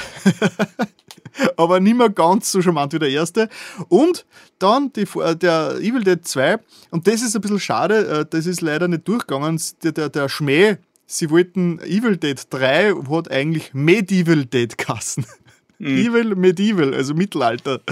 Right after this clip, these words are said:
Speaker 1: Äh, hätte eigentlich eine Wortspielerei werden sollen. Äh, der dritte Teil hätte Medieval Dead heißen sollen und deswegen ist er zum Ende von Evil Dead zwei,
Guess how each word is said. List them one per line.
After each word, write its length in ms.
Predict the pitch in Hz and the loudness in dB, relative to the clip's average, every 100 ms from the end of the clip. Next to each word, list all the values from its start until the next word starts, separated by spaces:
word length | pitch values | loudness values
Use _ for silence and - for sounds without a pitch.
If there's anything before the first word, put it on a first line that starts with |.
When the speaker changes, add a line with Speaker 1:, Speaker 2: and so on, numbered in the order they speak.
| 214 226 220 185 - | -8 -6 -4 -4 -2
Speaker 1:
Äh, 380 | 135 135 139 | 0 2 2
hätte 180 | 143 180 | 2 4
eigentlich 140 | 180 175 | 4 2
eine 100 | 151 | 2
Wortspielerei 720 | 180 214 - 180 160 156 190 | 2 0 0 0 2 2 2
werden 280 | 156 156 170 | 2 2 0
sollen. 320 | 170 190 220 | 0 0 2
Äh, 220 | 160 147 | 0 0
der 100 | 156 | -2
dritte 260 | 180 202 185 | 0 -2 -2
Teil 160 | 165 156 | -2 0
hätte 200 | 156 147 | 0 0
Medieval 580 | 151 202 196 185 196 | 2 2 2 0 0
Dead 240 | 185 156 170 | 0 -2 0
heißen 300 | 147 151 180 | -2 -2 0
sollen 200 | 180 196 | 0 0
und 120 | 175 | 2
deswegen 460 | 175 - 156 240 220 | 0 2 0 0 0
ist 120 | 165 | 0
er 80 | 160 | -2
zum 140 | 156 | -6
Ende 180 | 147 202 | -6 -4
von 100 | 160 | -4
Evil 220 | 165 214 | -2 -2
Dead 160 | 156 - | -4 -4
zwei, 300 | 120 147 | -2 -2